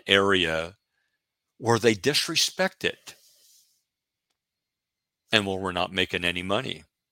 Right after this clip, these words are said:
Why would I do that? That doesn't make any sense.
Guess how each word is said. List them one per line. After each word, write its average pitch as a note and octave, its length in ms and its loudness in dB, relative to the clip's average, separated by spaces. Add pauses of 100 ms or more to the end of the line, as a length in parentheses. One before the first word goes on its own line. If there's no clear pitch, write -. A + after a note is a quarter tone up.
(920)
Why C3+ 160 -2
would C#3+ 160 0
I C#3+ 100 2
do D3 220 -2
that? E2+ 240 -4
That A2 120 0
doesn't - 260 -4
make F#2+ 200 -2
any E2 140 -6
sense. - 600 -4